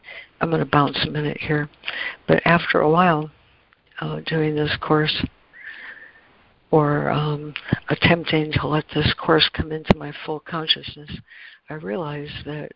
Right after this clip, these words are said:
um, that understanding and practicing this Course in Miracles is a matter of releasing every bad habit that I had before.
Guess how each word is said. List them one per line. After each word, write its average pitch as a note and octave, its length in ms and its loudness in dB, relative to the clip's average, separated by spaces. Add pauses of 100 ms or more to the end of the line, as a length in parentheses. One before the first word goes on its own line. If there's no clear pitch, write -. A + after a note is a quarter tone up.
(120)
um, D3 340 -18 (1500)
that D3+ 300 -4 (840)
understanding E3 1200 -2
and D3 360 -8
practicing D3+ 680 -2
this D3 180 -6
Course - 380 -12
in D3 100 -16
Miracles D3+ 500 -10 (280)
is D3 160 -6
a D3+ 40 -8
matter D#3 480 0 (100)
of C#3+ 180 -2 (720)
releasing D3 880 0 (1000)
every D#3 720 4
bad C#3+ 320 2
habit - 480 0 (160)
that C#3+ 100 -4
I C#3+ 120 -2
had - 320 0
before. C#3 600 -2